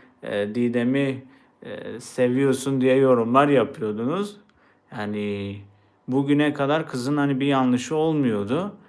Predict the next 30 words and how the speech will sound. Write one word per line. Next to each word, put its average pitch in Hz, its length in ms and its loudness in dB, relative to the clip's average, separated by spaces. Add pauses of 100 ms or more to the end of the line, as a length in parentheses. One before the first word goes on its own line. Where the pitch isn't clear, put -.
(160)
Ama 127 360 2
yani 123 320 0
birkaç 143 480 -2
bölümdür 151 360 -2
gerçekten 156 840 -2 (580)
yani 110 400 -6
çıldırıyorum. 120 880 -2 (600)
Yani 110 100 -8
sizin 131 340 -4
yorumlarınıza 139 800 2
da 151 120 4
hak 151 220 0
veriyorum. 147 420 0
Bugüne 139 380 -2
kadar 139 280 -2
hani, 135 360 -4 (340)
e, 135 280 -12
Didem'e, 123 680 -2 (420)
e, - 40 -12 (960)
kızıyordunuz. 135 840 0
Ben 170 220 -2
de 160 40 -2
hani 160 220 -2
kız 143 340 -6
bir 143 60 -4
şey 160 220 0
yapmıyor 127 540 0
diye 170 320 -4 (640)
bir 170 140 -8
şey 160 340 -2